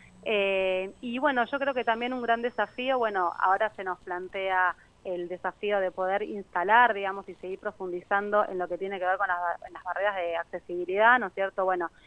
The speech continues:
el dispositivo de videollamadas es uno, eh, bueno, en próximas semanas vamos a estar implementando también un, un WhatsApp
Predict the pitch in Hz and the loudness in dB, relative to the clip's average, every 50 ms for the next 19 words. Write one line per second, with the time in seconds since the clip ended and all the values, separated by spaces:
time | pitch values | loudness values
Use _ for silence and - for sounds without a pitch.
0 | - - - 185 185 185 180 175 - 190 170 - 185 170 - 202 208 208 196 190 | -20 -10 -4 -4 -2 -2 -2 -4 -6 -6 -6 -6 -8 -4 0 2 4 6 6 4
1 | 180 180 180 185 185 185 - 185 190 202 208 208 208 - 196 185 - - 254 254 | 4 2 2 0 -2 -2 -2 0 4 6 6 6 4 2 -4 -8 -4 -4 -2 0
2 | 262 262 262 262 269 269 - - - - - _ - 185 180 175 175 170 170 165 | 0 2 4 4 4 2 0 -12 -20 -20 -20 _ -6 -4 -2 -2 -2 -2 -2 -2
3 | 170 185 180 175 165 - - - - 175 170 175 175 170 160 - - _ _ _ | -2 -2 -2 -4 -6 -8 -12 -14 -12 -10 -8 -8 -8 -10 -12 -14 -16 _ _ _
4 | - - - 220 202 180 - - 202 190 180 175 - 190 190 196 208 208 190 185 | -12 -2 4 4 4 4 2 -4 -6 -4 -4 -4 -4 -4 -2 -2 -2 0 -2 -2
5 | 185 180 180 175 - 190 185 185 180 180 175 170 170 175 175 190 196 196 185 180 | -2 -4 -6 -6 -4 -4 -4 -2 -4 -4 -2 -2 -2 0 0 0 0 0 -2 -2
6 | 175 190 190 196 196 190 185 185 180 180 175 170 - - - - - 202 202 196 | 0 0 -2 -2 -2 -2 -2 -2 -4 -4 -6 -8 -10 -14 -18 -8 -2 2 4 6
7 | 196 185 - - 214 208 208 | 6 6 6 6 4 4 4